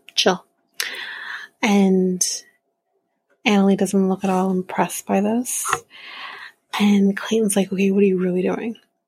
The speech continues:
And she's like, "I told you, she wants me to plan this bachelorette party within a day's notice, and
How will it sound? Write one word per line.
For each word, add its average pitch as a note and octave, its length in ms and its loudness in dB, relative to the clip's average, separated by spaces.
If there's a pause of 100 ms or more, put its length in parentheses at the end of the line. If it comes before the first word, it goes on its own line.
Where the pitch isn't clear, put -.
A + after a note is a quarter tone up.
(440)
And G3+ 80 0
she's G#3 140 0
like, G3+ 160 -2 (840)
"I B3+ 40 2
told A#3 260 2
you, F#3+ 160 0
she G3 100 2
wants G#3+ 180 -2
me A3 60 0
to G#3+ 100 -4
plan G#3+ 140 0
this G3 120 0
bachelorette G3+ 540 0
party F#3+ 320 0
within G3 340 0
a - 140 -10
day's G3+ 460 2
notice, G3 480 2
and F#3 180 0